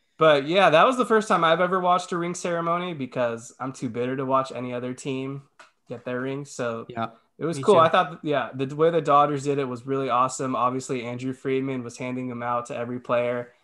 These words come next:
Speaker 1: and it seemed like he was extra happy handing it to Joe Kelly. So I don't know what's going on with Joe Kelly and all that, but the social media loves him. The fans love him. I don't seem to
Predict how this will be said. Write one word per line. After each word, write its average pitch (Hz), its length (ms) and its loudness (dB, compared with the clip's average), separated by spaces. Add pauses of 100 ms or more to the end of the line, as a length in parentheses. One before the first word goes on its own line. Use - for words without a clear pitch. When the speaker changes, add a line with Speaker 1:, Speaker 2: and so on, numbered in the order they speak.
(140)
Speaker 1:
and 123 140 -8
it 131 200 -10
seemed 254 160 -4
like 247 120 2
he 220 60 2
was 190 260 2
extra 170 360 -2
happy 139 340 2
handing 131 280 -4
it 127 140 -6
to 127 80 -8
Joe 123 220 -2
Kelly. 110 360 -2
So 123 140 -10
I 139 80 2
don't 160 100 2
know 135 200 -2
what's 117 400 -8
going 120 200 -4
on 113 280 -4 (460)
with 117 120 -10
Joe 123 220 -2
Kelly 123 400 -2
and 123 140 -8
all 123 160 0
that, 123 280 -2
but 110 300 -10 (1400)
the 117 160 -6 (260)
social 190 380 4
media 175 260 4
loves 156 320 4
him. 151 520 -2
The 143 80 -10
fans 151 400 0
love 139 260 0
him. 131 380 -4 (180)
I 151 120 2
don't 156 160 4
seem 147 280 -4
to 139 260 -2